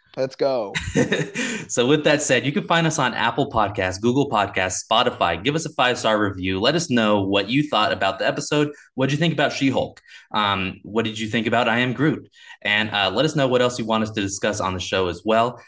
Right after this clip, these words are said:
Speaker 2: You can also find our Twitter handles down below. Follow us on Twitter. And we also have a quick plug as well for a new app that we are,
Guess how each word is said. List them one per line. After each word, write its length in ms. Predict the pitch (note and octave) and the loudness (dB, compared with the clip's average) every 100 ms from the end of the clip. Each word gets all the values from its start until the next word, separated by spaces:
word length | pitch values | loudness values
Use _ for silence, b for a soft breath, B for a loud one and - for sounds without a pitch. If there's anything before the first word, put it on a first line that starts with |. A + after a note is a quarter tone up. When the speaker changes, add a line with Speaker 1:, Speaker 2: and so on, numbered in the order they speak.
| B | B
Speaker 2:
You 80 | A2+ | -4
can 80 | B2+ | 0
also 240 | D3+ E3+ | 2 2
find 260 | D#3+ D3 C#3 | 0 0 2
our 80 | A#2+ | 0
Twitter 340 | - D3+ E3 | 0 0 2
handles 380 | C#3+ A2+ G2+ F2+ | 4 2 0 0
down 200 | G#2+ A2+ | 0 2
below. 320 | G#2 A#2 A#2+ | 2 4 2
Follow 220 | G#2 A2+ B2+ | 4 2 2
us 100 | B2 | 0
on 140 | A2+ | -2
Twitter. 440 | A2 C3+ G#2 F2 b b b - | 0 0 2 0 b b b -2
And 280 | C3 A#2 G2+ | 0 2 0
we 100 | A2 | 2
also 260 | C#3+ D#3 | 2 2
have 160 | C3+ B2 | 0 0
a 40 | |
quick 320 | - F3 F3 | -2 -2 -2
plug 280 | - C#3 B2+ | -2 0 0
as 160 | A2 A2 | -2 0
well 280 | A#2+ B2 B2 | 2 2 2
for 160 | B2 | 0
a 100 | G2+ | 0
new 280 | G#2 A#2+ D3 | 2 2 4
app 280 | A#2+ A#2+ G#2 | 2 0 0
that 220 | G#2 F#2+ | 0 0
we 220 | A2 C3 | 0 0
are, 460 | F#2+ G#2+ G2+ F#2+ | 2 2 2 0